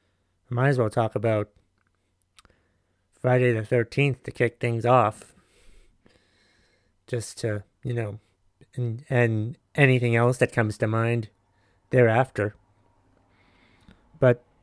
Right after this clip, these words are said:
Friday the thirteenth, you know, it's a day where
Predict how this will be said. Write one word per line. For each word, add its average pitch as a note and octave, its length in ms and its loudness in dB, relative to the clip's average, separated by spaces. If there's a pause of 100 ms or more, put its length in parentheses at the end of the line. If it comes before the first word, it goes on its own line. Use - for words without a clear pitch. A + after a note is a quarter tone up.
(340)
Friday E3+ 300 0
the E3+ 140 2
thirteenth, D#3+ 640 -4
you A#2 100 -10
know, B2 220 -2
it's G#2 160 -8
a G#2+ 80 -16 (160)
day B2 380 -4
where - 240 -10